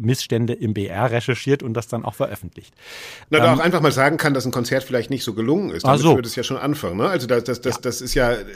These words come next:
Speaker 2: eigentlich das, was wir beide ja auch wollen, ne?
Speaker 1: Auf
Speaker 2: Also
Speaker 1: der
Speaker 2: wir wollen
Speaker 1: anderen
Speaker 2: ja sozusagen
Speaker 1: Seite
Speaker 2: die
Speaker 1: ist es
Speaker 2: Kritik
Speaker 1: natürlich schwierig,
Speaker 2: pflegen,
Speaker 1: wenn
Speaker 2: ne?
Speaker 1: ich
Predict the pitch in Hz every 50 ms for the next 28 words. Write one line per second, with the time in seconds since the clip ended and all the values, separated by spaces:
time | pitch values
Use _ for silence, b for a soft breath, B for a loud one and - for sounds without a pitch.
0 | 104 104 95 113 - 127 151 147 - - 143 123 - 131 101 117 131 117 90 -
1 | 113 113 104 107 113 104 98 - 127 165 175 98 76 71 71 85 135 190 175 131
2 | 110 95 101 98 - - 139 - - - 101 135 127 127 - - 151 - - 127
3 | 135 139 143 139 113 143 135 120 - - 123 131 151 127 135 120 95 90 - 78
4 | 73 110 107 131 147 185 185 - 160 131 127 120 - - -